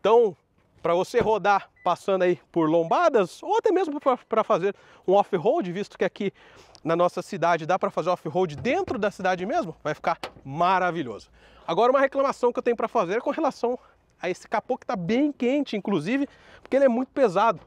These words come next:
né? Poderiam ter colocado uma alça aqui já pra facilitar o fecha-, a abertura, né? Não precisaria ter colocado isso aqui. Bom, e nossa câmera acabou desligando porque ela superaqueceu muito por conta desse solzão que tá aqui hoje. Tá um baita calor, a gente tá sofrendo pra fazer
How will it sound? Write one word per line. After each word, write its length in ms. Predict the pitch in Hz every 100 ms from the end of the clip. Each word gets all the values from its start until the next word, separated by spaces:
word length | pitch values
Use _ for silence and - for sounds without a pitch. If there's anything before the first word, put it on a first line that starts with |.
| _
né? 120 | 139 143
Poderiam 360 | 170 156 185
ter 100 | 185
colocado 360 | 208 196 185 185
uma 140 | 196
alça 300 | 175 175 -
aqui 180 | 160 180 - _ - - - - - - - - -
já 200 | 127 160
pra 140 | 175
facilitar 420 | 160 170 - 151 170
o 60 |
fecha-, 380 | 156 - 170 -
a 200 | 151 156
abertura, 600 | 160 180 143 - 233 180
né? 140 | 131 175
Não 120 | 160
precisaria 340 | - 143 147
ter 100 | 143
colocado 360 | 160 165 156 160
isso 100 | -
aqui. 200 | - 139 - _ _ -
Bom, 200 | 202 339
e 60 |
nossa 220 | 330 -
câmera 360 | 330 320 339 320
acabou 340 | - 302 320
desligando 560 | 285 294 311 277 247 320
porque 220 | 302 269
ela 100 | 294
superaqueceu 960 | - - 339 359 339 311 302 - 262 302
muito 260 | 262 294
por 200 | - 285
conta 360 | - 269 269 247 - _ _
desse 260 | 196 - 226
solzão 640 | - 269 277 202 165 302
que 140 | -
tá 140 | - 269
aqui 240 | - 254
hoje. 320 | 175 214 214
Tá 120 | 214 240
um 140 | 214
baita 500 | 131 185 277 311 294
calor, 300 | 269 214 202
a 40 | 214
gente 120 | -
tá 80 | 214
sofrendo 480 | - 190 - 214
pra 120 | 202 196
fazer 260 | 185 190